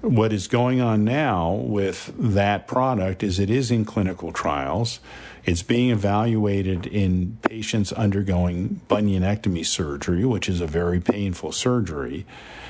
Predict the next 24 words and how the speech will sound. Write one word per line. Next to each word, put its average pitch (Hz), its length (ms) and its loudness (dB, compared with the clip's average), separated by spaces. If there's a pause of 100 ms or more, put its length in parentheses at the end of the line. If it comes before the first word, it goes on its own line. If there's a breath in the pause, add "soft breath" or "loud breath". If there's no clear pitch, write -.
(120 loud breath)
And 107 300 4
we 131 160 4
will 139 160 4
know 113 260 2
by 101 240 0
the 95 160 0
end 90 140 2
of 85 80 -2
the 113 80 0
year 95 500 0 (300 soft breath)
whether 110 280 4
this 135 480 0 (160)
approach 80 680 -2
and 92 200 2
this 95 160 -2
product, 104 680 -2 (140)
um, 80 340 0
works 78 380 -2
in 87 100 -2
terms 78 340 -2
of - 220 -4 (540 loud breath)
the 95 80 0
clinical 90 480 -2
data, 80 520 -2